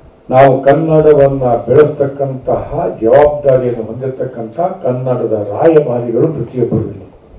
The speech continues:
ನಾವು ಯಾ-, ನಾವು ಸ್ವಯಂ,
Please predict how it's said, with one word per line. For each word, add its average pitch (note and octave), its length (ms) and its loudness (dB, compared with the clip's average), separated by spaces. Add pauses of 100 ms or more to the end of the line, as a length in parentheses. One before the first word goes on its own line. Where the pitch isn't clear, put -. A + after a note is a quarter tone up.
(1000)
ನಾವು F3 260 6
ಯಾ-, - 460 4
ನಾವು - 160 -2
ಸ್ವಯಂ, C4+ 380 8